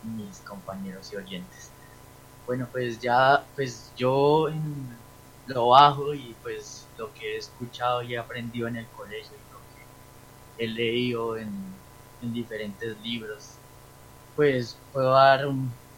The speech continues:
poco de conocimiento hacia esta, hasta hacia este debate. Pues para mí, yo sí considero trascendente esta batalla más que el veinte de julio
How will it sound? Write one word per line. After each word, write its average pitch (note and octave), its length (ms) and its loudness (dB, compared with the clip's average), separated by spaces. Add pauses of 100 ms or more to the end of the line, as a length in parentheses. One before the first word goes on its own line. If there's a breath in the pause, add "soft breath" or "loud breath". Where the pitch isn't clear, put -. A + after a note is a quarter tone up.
poco C#3 320 0
de C3 140 0
conocimiento A#2+ 880 -2
hacia G2+ 380 -10
esta, G2+ 480 -10 (100)
hasta G#2+ 280 -10
hacia G2+ 240 -12
este G2+ 240 -14
debate. G2 360 -8 (160)
Pues - 400 -10 (320)
para C3 200 4
mí, D3+ 260 2
yo C#3+ 120 0
sí C#3 120 -6
considero A#2+ 840 -2 (400)
trascendente A#2+ 920 -2
esta A#2 540 -2 (200)
batalla A#2+ 560 0
más A#2 260 0
que - 100 -8
el A2+ 100 -4
veinte A2 300 -2
de G#2 180 -6 (140)
julio A2 160 -16